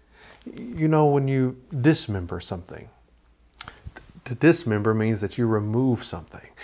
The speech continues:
I-, if you were to dismember my hand, that would mean you would remove my hand from my arm. So to remember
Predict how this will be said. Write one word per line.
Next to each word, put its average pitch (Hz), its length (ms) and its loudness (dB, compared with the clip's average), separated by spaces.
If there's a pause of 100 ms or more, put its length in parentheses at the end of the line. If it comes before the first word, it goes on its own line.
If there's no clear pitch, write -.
(120)
I-, 117 60 4
if 123 240 6
you 156 120 8
were 147 100 10
to 120 80 6
dismember 123 640 2
my 104 340 -4
hand, 98 680 -4
that 107 180 -2
would 110 100 -2
mean 113 200 0
you 110 100 0
would 107 160 0 (260)
remove 123 580 2
my 110 200 0
hand 110 420 0
from 107 240 -2
my 107 200 -4
arm. 92 600 -8 (1000)
So 127 520 4 (880)
to - 120 -4
remember 107 800 0